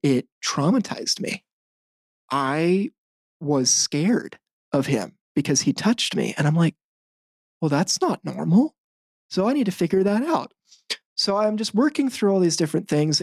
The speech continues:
and I start to recognize that I have some sensitivities to things. Sudden, loud, high-pitched noises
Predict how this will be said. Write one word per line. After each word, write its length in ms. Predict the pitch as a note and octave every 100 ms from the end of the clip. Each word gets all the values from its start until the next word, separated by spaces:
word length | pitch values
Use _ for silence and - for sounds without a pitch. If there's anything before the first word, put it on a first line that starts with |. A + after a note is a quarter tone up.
| -
and 580 | D#3 E3+ F3 F3 E3+ - _ _ _ _ _ _ _ -
I 80 | E3+
start 540 | - - B3 C4+ C4+ -
to 560 | - G3+ G3 F#3 F#3 - _ _ _ _ D#3+
recognize 1120 | F3+ C4+ C#4 - C3+ C3 C3+ D3+ F3 - - _ _ _ _ _ -
that 180 | E3+ A3
I 60 |
have 220 | G#3+ A3 G#3
some 160 | G#3+
sensitivities 840 | G3 G3+ F#3+ G3 - C#4+ F3 B2+
to 100 | -
things. 480 | - D#3 - - - - _ _ _
Sudden, 500 | - - D3+ E3 E3 -
loud, 480 | C#3+ C#3 C#3 D#3+ E3+
high-pitched 680 | E3+ - D3 D3 - - D#3
noises 680 | C3+ C#3 E3 G3+ A3 -